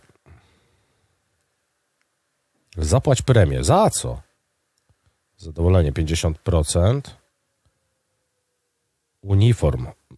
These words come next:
<clears throat> Domyśl-, y, domyślne. <clears throat>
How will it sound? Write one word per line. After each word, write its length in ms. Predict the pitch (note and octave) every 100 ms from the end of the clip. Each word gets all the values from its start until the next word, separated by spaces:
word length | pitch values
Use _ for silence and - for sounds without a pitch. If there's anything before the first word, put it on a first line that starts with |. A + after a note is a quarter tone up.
| _ _ _ _ _
<clears throat> 520 | F#2 F2 C#2 A1 D2
Domyśl-, 500 | G#2+ B2+ D#2 - -
y, 540 | G#2+ G#2 G#2+ G#2 G#2+ - -
domyślne. 640 | F#2+ B2 G2+ C#2+ - A#1+ - _ _ _ _ _ _ _ _ _ -
<clears throat> 1000 | - - - G#2+ - _ - F3+ G2